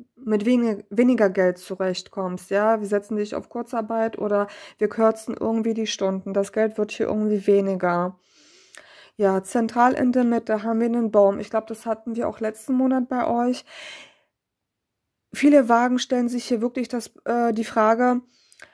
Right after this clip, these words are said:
ist das hier etwas, was mich langfristig erfüllt? Ja, ist das hier ein Job, wo ich,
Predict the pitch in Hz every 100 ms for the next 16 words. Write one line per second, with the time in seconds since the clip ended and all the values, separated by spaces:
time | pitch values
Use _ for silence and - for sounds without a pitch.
0 | _ _ _ - 269 294 269 - - 247
1 | - 247 233 226 220 226 - 208 214 -
2 | 202 - 196 - 196 - 170 156 156 214
3 | 233 226 269 269 269 262 269 - 233 233
4 | 240 233 247 - 233 240 - -